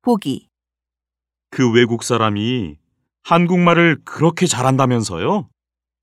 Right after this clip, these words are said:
Speaker 2: 네, 한국 사람도 깜짝 놀라다. 잘해요.
Speaker 1: 네,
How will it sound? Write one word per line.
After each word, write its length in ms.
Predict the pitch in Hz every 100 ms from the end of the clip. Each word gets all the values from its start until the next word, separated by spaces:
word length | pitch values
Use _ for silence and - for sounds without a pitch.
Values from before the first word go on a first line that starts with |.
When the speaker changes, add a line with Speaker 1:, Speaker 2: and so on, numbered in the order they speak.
| _ _ _ _ _
Speaker 2:
네, 400 | 117 107 80 64 _ _ _ _ _
한국 400 | - 135 131 135
사람도 560 | - 123 113 110 135 -
깜짝 420 | - 135 127 139 135
놀라다. 640 | 120 123 127 - 65 - _ _ _ _ _ _ _ _ _
잘해요. 640 | - 127 127 113 71 64 _ _ _ _ _ _ _ _ _ _ _ _ _ _ _ _ _ _ _ _ _ _ _ _ _ _ _ _ _ _ _ _ _ _ _ _ _ _ _ _ _ _ _ _ _ _ _ _ _ _ _
Speaker 1:
네, 480 | 254 254 302 339